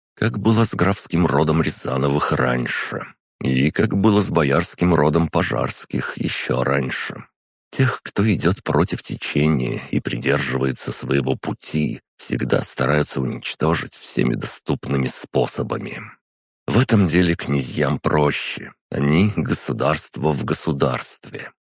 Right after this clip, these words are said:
Они не лезут на государственную службу и занимаются делами княжества.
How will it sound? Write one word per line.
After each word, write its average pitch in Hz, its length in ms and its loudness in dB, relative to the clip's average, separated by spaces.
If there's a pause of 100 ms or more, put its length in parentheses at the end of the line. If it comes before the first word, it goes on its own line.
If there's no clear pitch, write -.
(140)
Они 151 180 4
не 85 180 6
лезут 85 340 0
на 73 100 2
государственную 62 840 -2
службу 80 600 0
и 78 60 4
занимаются 69 640 2
делами 71 440 0
княжества. - 1000 -6